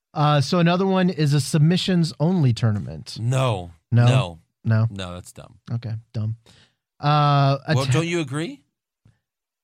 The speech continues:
Speaker 1: Yeah, I'm not a submissions guy.
Speaker 2: No, me
Speaker 1: But I mean,
Speaker 2: neither.
Speaker 1: some people are submissions guys. Uh, another one is a tag team tournament, but not the Dusty Road Classic for N X T competitors, for actual, you know,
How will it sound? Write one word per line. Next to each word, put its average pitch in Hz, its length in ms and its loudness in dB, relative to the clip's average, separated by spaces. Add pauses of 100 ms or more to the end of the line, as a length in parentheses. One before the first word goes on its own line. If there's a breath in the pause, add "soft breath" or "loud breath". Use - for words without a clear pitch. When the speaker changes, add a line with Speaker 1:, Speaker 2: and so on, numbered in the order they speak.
(140)
Speaker 1:
Yeah, 196 320 2
I'm 170 120 2
not 139 160 4
a 113 60 4
submissions 98 500 -2
guy. - 240 -10
Speaker 2:
No, 110 180 -10
me 98 60 -14
Speaker 1:
But 240 80 2
I 254 60 2
mean, 262 80 0
Speaker 2:
neither. 262 120 -2
Speaker 1:
some 262 180 -4
people 262 240 -6
are 277 100 -4
submissions 117 460 -6
guys. - 340 -20 (560)
Uh, 156 320 0
another 170 420 2
one 160 400 2 (100)
is 139 760 2 (440)
a 147 380 2
tag 165 380 0
team 165 200 2
tournament, 143 560 2
but 135 120 -2
not 160 300 0 (140)
the 135 140 0
Dusty 135 340 2
Road 120 200 4
Classic 127 480 0
for 117 160 0
N 127 60 4
X 120 200 -2
T 147 300 2 (340)
competitors, 110 680 0 (340 loud breath)
for 147 160 0
actual, 131 600 0
you 127 100 0
know, 104 300 0